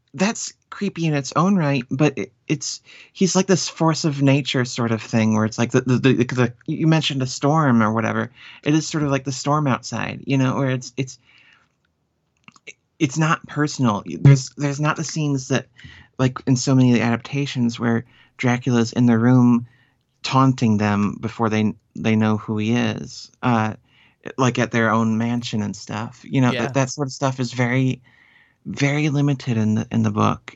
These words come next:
Speaker 1: as he's just sort of here and there.
Speaker 2: And also, like, there's the personal connection, um, with, like, Mina being his destined love, right? None of that is in the book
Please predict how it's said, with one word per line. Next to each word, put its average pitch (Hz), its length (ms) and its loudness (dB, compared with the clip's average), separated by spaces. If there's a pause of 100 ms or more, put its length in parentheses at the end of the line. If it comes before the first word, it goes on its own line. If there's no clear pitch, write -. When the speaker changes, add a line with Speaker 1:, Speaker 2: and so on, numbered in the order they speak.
Speaker 1:
as 117 240 -2
he's 117 320 0
just 117 260 -2
sort 117 180 2
of 110 160 0 (420)
here 123 320 2
and 117 180 6
there. 117 680 -2 (220)
Speaker 2:
And 143 160 -4
also, 156 320 -6
like, 123 440 -10
there's 120 420 -10
the - 60 -14
personal 120 420 -10
connection, 107 800 -14 (240)
um, 104 580 -14 (880)
with, 120 140 -10
like, 104 180 -14
Mina 113 320 -8
being 110 280 -8
his 104 280 -10 (320)
destined 113 480 -10
love, 107 500 -6
right? 110 200 -14
None 143 180 -2
of 135 100 -4
that 117 280 -8
is 101 120 -16
in 98 80 -20
the 95 80 -20
book 95 360 -20